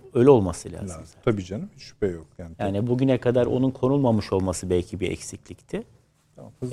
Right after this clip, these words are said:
Speaker 2: hızlanıyoruz.
Speaker 1: elbette bir Azerbaycan-Türkiye ilişkileri seviyesine gelmesi şu an için mümkün değil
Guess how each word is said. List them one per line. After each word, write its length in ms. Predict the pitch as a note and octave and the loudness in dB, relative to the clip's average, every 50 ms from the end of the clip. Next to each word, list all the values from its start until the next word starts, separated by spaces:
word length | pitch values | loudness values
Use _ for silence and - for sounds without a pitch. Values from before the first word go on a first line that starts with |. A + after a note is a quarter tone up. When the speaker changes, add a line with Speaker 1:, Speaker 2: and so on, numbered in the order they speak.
| G#2+ A#2+ | 0 2
Speaker 2:
hızlanıyoruz. 360 | A2+ G#2 G#2+ A2 F2+ - - - | 2 2 0 0 -4 -10 -2 4
Speaker 1:
elbette 540 | D3 D3+ D#3+ D3 C#3+ C3 - - A#2+ A2+ A2+ | 4 6 8 8 6 4 4 0 -2 0 0
bir 240 | A#2 A#2 - - | -2 -4 -4 -6
Azerbaycan-Türkiye 1040 | B2 A2+ B2 A#2 A2+ A#2 A#2 A2+ A2 A2+ A#2 A2 G#2+ - - G#2 G2+ _ - G2+ G2 | -4 0 0 0 0 2 0 0 0 0 -2 -6 -6 -10 -12 -14 -14 _ -6 -6 -6
ilişkileri 420 | F#2+ G2 - - _ G2+ F#2+ F#2 | -4 -6 -10 -10 _ -8 -8 -8
seviyesine 560 | - - G#2+ G2 F#2+ G2 F#2 - - - F#2 | -6 -6 -4 -2 -2 -2 -4 -4 -8 -10 -10
gelmesi 680 | F2 F2+ F#2+ F#2 F#2 F#2 F#2 F#2 - - - F#2+ F#2 - _ _ _ _ _ _ | -6 -6 -6 -6 -6 -8 -12 -16 -18 -10 -10 -10 -10 -10 _ _ _ _ _ _
şu 80 | - G#2+ | -8 -8
an 120 | F#2+ F2 | -8 -10
için 220 | E2+ - _ A2 | -14 -16 _ -14
mümkün 360 | G#2+ G2 F#2+ - _ - A3 A#3+ | -14 -14 -14 -16 _ -12 -6 -4
değil 200 | C4+ D3 F#2 | -2 -2 -2